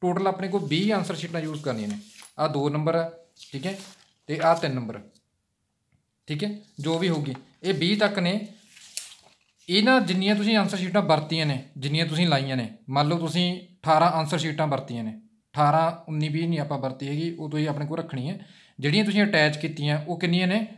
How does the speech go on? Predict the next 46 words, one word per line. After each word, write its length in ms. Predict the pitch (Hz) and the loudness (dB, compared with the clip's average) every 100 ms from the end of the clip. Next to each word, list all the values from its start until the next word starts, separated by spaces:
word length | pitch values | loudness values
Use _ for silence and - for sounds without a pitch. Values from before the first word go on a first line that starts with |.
| - | -14
ਅਠਾਰਾਂ। 300 | - 143 123 | 0 0 0
ਅਠਾਰਾਂ 580 | - - - 147 147 170 | -6 -16 0 4 6 4
ਪੇਜ 300 | 170 156 156 | 2 0 0
ਤੁਸੀਂ 200 | 160 170 | 0 0
ਅਟੈਚ 260 | 160 147 151 | 2 2 0
ਕੀਤੇ 200 | 147 175 | -2 -2
ਨੇ, 80 | |
ਤਾਂ 100 | 175 147 | -2 -2
ਇੱਥੇ 320 | 170 - 214 | -4 -2 -2
ਜ਼ਰੂਰ 340 | 151 160 226 | 0 0 2
ਲਿਖਣਾ 420 | 208 151 143 170 - _ _ 143 | 2 2 0 -2 -6 _ _ -2
ਵੀ 100 | 175 | 0
ਮੇਰੇ 240 | 170 160 | 2 0
ਅਠਾਰਾਂ 380 | - 151 135 143 | 0 2 4 2
ਪੇਜ 220 | 131 120 | 0 -4
ਨੇ, 160 | 104 104 - _ _ _ _ _ _ _ - | -6 -10 -18 _ _ _ _ _ _ _ -4
ਇਹ 160 | 208 160 | -2 0
ਜ਼ਰੂਰੀ 420 | 143 147 175 165 | 2 2 4 2
ਹੈ। 80 | 107 | 0
ਅਠਾਰਾਂ 840 | - - _ _ - 139 147 180 | -6 -20 _ _ -2 2 4 4
ਪੇਜ 360 | 180 170 165 175 - - | 2 0 2 0 -6 -8
ਜਿੰਨੇ 280 | 139 147 170 | -2 0 0
ਤੁਸੀਂ 220 | 160 180 | 0 0
ਵਰਤੇ 380 | 135 - - 165 | 0 0 0 -2
ਨੇ 240 | 165 170 | -2 -4
ਉਹ 140 | 160 170 | -4 -4
ਇੱਥੇ 180 | 180 | -4
ਜ਼ਰੂਰ 260 | 156 139 170 | -4 -2 0
ਲਿਖਣੇ 280 | 151 135 135 | 0 -2 -2
ਨੇ 260 | 151 175 - - - | -2 -4 -8 -20 -8
ਵੀ 100 | 135 | -2
ਮੈਂ 140 | 160 170 | 0 0
ਅਠਾਰਾਂ 300 | 151 139 135 | 0 0 -2
ਪੇਜ 180 | 139 131 | -4 -4
ਵਰਤੇ 280 | 123 - | -8 -8
ਨੇ। 180 | 104 104 - _ _ _ | -8 -10 -12 _ _ _
ਤਾਂ 200 | 170 190 | 2 4
ਹਰ 120 | 175 | 4
ਇੱਕ 180 | 214 214 | 2 0
ਪੇਜ 220 | 208 190 | 0 0
ਦੇ 60 | 196 | 2
ਉੱਤੇ 140 | 202 | 0
ਨੰਬਰਿੰਗ 360 | 185 165 208 220 | 0 2 2 0
ਪੈਣੀ 200 | 190 175 | 0 0
ਜ਼ਰੂਰੀ 400 | 170 156 147 | 0 0 0
ਹੈ, 60 | 127 | 0